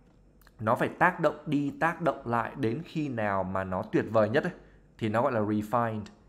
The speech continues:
Đấy, thì mình thường mình hiểu đơn thuần tức là, à,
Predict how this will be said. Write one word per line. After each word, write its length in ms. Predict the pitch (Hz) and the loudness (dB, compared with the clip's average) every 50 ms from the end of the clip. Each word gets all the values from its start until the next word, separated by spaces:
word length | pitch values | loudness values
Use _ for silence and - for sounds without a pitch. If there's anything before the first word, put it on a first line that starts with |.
| _ _ _ _ _ - | _ _ _ _ _ 0
Đấy, 200 | 107 107 113 113 | 2 4 4 4
thì 80 | 120 135 | 2 0
mình 200 | 127 117 110 107 | -2 -2 -4 -2
thường 300 | - 120 113 107 104 104 | 0 0 0 2 0 0
mình 160 | 107 104 101 | -2 -4 -2
hiểu 280 | 95 123 120 98 87 - | 0 0 2 2 2 2
đơn 220 | - 120 120 117 | 0 0 0 2
thuần 260 | 131 127 110 104 98 | 2 2 2 2 -2
tức 120 | - 135 131 | -4 -2 0
là, 100 | 113 101 | 0 0
à, 380 | - - 104 101 98 90 - | 0 0 0 -2 -2 -2 -6